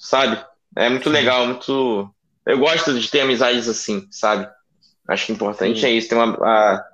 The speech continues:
Speaker 1: uma amizade boa, é aquela amizade que, que é tão louco quanto você.
Speaker 2: Sim.
Speaker 1: Ou, ou tá no teu nível, ou mais, entendeu?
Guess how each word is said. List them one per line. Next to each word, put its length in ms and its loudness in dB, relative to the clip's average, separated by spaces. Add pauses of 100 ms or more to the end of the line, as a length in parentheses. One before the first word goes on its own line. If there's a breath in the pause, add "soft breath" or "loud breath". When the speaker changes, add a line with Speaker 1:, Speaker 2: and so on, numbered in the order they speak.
(180)
Speaker 1:
uma 120 0
amizade 400 0
boa, 280 2
é 100 4
aquela 260 0
amizade 480 0
que, 360 0 (420 loud breath)
que 80 0
é 360 2
tão 280 0
louco 360 0 (100)
quanto 260 0
você. 640 0 (800)
Speaker 2:
Sim. 480 -10 (440)
Speaker 1:
Ou, 560 2
ou 240 2
tá 160 -2
no 60 -6
teu 140 2
nível, 280 0
ou 180 2
mais, 460 -2
entendeu? 560 -2